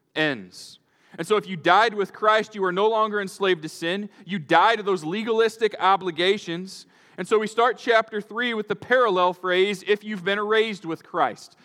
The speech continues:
So chapter two, verse twenty, "If you died with Christ." Chapter three, verse one, "If you've been raised with Christ." And so if you're a believer, you don't need to do those things. What does Paul say?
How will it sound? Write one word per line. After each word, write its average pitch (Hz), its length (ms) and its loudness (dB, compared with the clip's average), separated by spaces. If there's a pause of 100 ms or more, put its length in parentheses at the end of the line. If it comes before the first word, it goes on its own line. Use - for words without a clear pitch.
(120)
So - 120 -8
chapter 190 340 0
two, 220 220 -10
verse 208 220 -2
twenty, 202 380 -4
"If 165 220 -8
you 165 180 -16 (180)
died 170 360 2
with 160 160 -12
Christ." 160 380 -2 (260)
Chapter 170 280 -2
three, 196 180 -4
verse 202 220 -2
one, 226 240 0
"If 170 120 -6
you've 180 140 -8
been 180 160 -2
raised 180 640 0
with 131 180 -12
Christ." - 500 -6 (600)
And 175 100 -4
so 226 120 4
if 214 100 -2
you're 233 140 4
a 226 40 0
believer, 202 640 -2 (960)
you 180 140 -8
don't 220 120 -4
need 214 160 -6
to 220 80 -16
do 226 180 -10
those 190 220 0
things. 131 380 -12
What 190 140 0
does 220 100 0
Paul 220 240 2
say? 202 340 -2